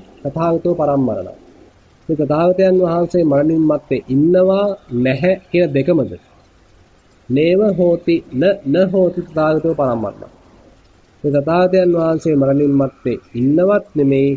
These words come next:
නැත්තේත් නොවේ කියන තත්ත්වයද? එතන මෙන්න මේ චතුස්කෝටික තර්කය මේ අනුරාධ ස්වාමීන් වහන්සේ ඉදිරිපත් කළා අහනවා,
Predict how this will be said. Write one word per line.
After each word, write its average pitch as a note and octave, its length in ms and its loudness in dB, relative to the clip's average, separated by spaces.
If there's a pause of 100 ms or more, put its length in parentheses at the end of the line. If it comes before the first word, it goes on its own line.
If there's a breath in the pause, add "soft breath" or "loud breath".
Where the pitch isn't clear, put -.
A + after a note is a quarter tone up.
(160)
නැත්තේත් F3 640 -2
නොවේ A#2+ 420 -2
කියන D#3+ 260 -4
තත්ත්වයද? - 420 -8 (600)
එතන D3+ 100 -4
මෙන්න D3 180 0
මේ F#3+ 180 0
චතුස්කෝටික F#3+ 680 -2
තර්කය D#3 460 -2 (1120)
මේ F#3+ 100 -4
අනුරාධ G3 480 0
ස්වාමීන් F3+ 420 0
වහන්සේ D#3+ 380 -2
ඉදිරිපත් D3 440 -4
කළා A#2 520 -2
අහනවා, B2+ 580 -2